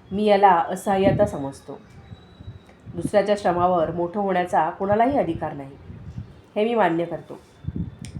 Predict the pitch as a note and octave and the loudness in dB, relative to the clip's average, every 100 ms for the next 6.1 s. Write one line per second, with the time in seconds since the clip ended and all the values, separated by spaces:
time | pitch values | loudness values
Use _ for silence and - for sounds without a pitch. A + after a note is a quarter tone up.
0 | - - G3+ G#3 G#3 A3 G#3+ G#3 G#3 F#3 | -16 -6 0 2 2 2 -2 -4 0 0
1 | E3+ D3 D#3+ G3+ F3+ E3+ G3 G#3 F3+ D#3 | 0 -4 -8 -2 -2 0 -4 -2 0 0
2 | E3 F3+ G3+ F#3+ E3+ - D#3 C#3+ C#3+ - | 0 -2 -2 -4 -4 -6 -8 -8 -2 -2
3 | - - - - - - - - - B3+ | -4 -20 -20 -20 -20 -16 -16 -6 2 4
4 | C4 C#4 C4 C4 C4 A#3+ A3 G#3+ F#3 G3+ | 4 4 4 4 2 2 2 2 2 2
5 | G3+ G3 G3+ G3+ F#3 F3 E3 D3+ C#3+ C3+ | -2 0 0 0 -2 -4 -4 -8 -10 -12
6 | - | -16